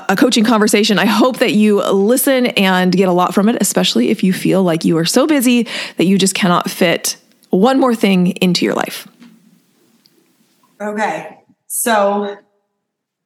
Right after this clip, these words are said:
Speaker 2: I'm gonna start by, I'm just feeling, like, super emotional right now. So I might not get through this without crying, but I'm just super struggling and I'm feeling kind of guilty.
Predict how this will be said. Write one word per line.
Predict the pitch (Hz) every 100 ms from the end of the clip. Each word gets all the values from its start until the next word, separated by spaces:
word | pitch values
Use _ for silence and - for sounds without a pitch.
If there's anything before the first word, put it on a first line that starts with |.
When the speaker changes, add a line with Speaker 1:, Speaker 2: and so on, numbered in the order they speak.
| _ -
Speaker 2:
I'm | 202
gonna | 214
start | 214 220 208 -
by, | 185 180 175 -
I'm | 180
just | 180 175 -
feeling, | 202 190
like, | 170 160
super | - - 170 175 170
emotional | 156 151 - 160 - - - -
right | 175 151
now. | 151 160 185 -
So | - - 175 - - - _ _ -
I |
might | 170 180
not | 180 175
get | 196
through | 196 170
this | 180
without | 180 165 -
crying, | 185 180 175 - _
but | 196 - - - _ _ _ _ _ _ _ _ -
I'm | 240 233
just | 320 330
super | 320 254 240
struggling | - 208 165 151 147 151 202 202 _ _ _ _ -
and | 180 175 180
I'm | - 175
feeling | - 220 226 220
kind | 233 214
of | 202 -
guilty. | 175 170 - 156 156 202